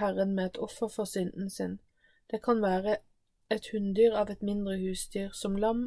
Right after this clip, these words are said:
eller en ung geit. Det skal han bruke som offer for sin synd.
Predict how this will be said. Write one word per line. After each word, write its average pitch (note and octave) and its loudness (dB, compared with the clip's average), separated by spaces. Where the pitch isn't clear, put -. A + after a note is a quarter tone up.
eller G3+ -2
en G3 -2
ung G3 -2
geit. F#3 -4
Det A3 6
skal A3+ 0
han G#3+ 0
bruke G3 -4
som G#3+ -6
offer F#3+ -6
for G3 -6
sin F#3+ -4
synd. G3 -4